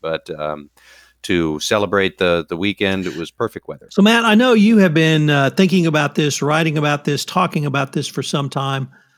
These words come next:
Speaker 2: Uh, my interest was really piqued at the <clears throat> Compliance Week twenty nineteen conference when, uh, Principal Deputy Associate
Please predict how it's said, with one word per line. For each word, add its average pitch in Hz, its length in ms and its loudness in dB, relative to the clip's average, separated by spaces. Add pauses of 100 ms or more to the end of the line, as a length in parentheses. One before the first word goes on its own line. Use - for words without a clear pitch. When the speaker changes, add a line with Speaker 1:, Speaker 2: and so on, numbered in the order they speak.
(140)
Speaker 2:
Uh, 143 320 -2
my 196 340 0
interest 185 540 0
was 147 220 0
really 170 220 0
piqued 160 440 -2
at 135 260 -2
the 135 400 -2
<clears throat> - 40 -8 (320)
Compliance 175 460 -2
Week 156 140 -2
twenty 160 260 -2
nineteen 143 380 -4
conference 151 600 -6 (460)
when, 151 320 0
uh, 135 160 -2 (280)
Principal 180 320 -2
Deputy 151 460 0
Associate 185 600 0